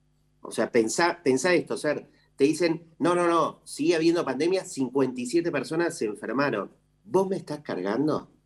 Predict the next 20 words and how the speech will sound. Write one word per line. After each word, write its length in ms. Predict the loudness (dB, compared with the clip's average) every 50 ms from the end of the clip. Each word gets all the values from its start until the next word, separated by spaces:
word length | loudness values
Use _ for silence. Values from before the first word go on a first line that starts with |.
| _ _ _
Somos 300 | -2 0 0 0 0 2
cuarenta 520 | 6 8 10 10 10 8 8 6 4 4 0
y 60 | -2
cinco 280 | -2 -2 -2 0 0 0
millones 260 | -2 -2 -2 -2 -2
de 60 | -2
personas, 400 | -4 -4 -6 -4 -2 -2 -2 -2
cincuenta 560 | -4 -4 -4 0 4 6 6 6 6 4 2 2
millones 260 | 0 0 -2 -2 -4
de 60 | -4
personas. 440 | -6 -8 -12 -10 -10 -10 -10 -10 -12 -16 _ _ _ _ _ _
Y 160 | 2 2 6 8
vos 160 | 8 8 8
me 120 | 8 6
decís 140 | 4 4 2
que 60 | 2
la 100 | 2 2
pandemia 440 | 2 0 0 0 0 0 0 0 -2
sigue 240 | -2 0 2 2 2
porque 420 | 2 -2 -8 -6 -6 -6 -6 -8